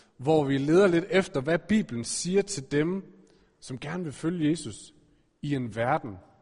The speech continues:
som er anderledes end det, som Bibelen viser os.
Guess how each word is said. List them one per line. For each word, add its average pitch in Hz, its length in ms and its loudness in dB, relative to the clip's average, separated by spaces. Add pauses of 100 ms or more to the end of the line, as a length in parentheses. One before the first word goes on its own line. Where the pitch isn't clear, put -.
(200)
som - 280 -8
er 139 120 -4
anderledes 131 720 -6 (520)
end 113 120 -6
det, 120 120 -6
som 113 160 -10
Bibelen 98 340 -14
viser - 300 -20
os. - 220 -20